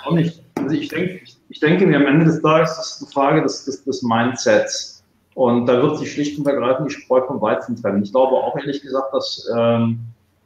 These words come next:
die Herausforderung in meiner, in meiner, ähm, oder halt auch in Jens', ähm, Generation, ich glaub, wir sind gleich alt fast. Wie alt bist du, Jens?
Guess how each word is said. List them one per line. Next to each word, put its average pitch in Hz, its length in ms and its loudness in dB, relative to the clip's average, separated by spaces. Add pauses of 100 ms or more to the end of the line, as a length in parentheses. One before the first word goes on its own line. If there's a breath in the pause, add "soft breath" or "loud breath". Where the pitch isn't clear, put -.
(140)
die 127 240 -4
Herausforderung 127 1200 0
in 117 80 -2
meiner, 135 580 2 (260)
in 120 120 -2
meiner, 123 880 2
ähm, 120 120 -6
oder 110 180 -4
halt 110 180 -2
auch - 180 -8
in 117 140 -4
Jens', 113 600 -2
ähm, 123 760 2 (360)
Generation, 123 840 2 (160)
ich - 60 -20
glaub, 117 160 -2
wir 117 80 -4
sind 113 140 -6
gleich 120 320 2
alt 98 240 -2
fast. 101 260 -2
Wie 120 60 0
alt - 160 0
bist - 160 -8
du, 117 60 0
Jens? 101 400 0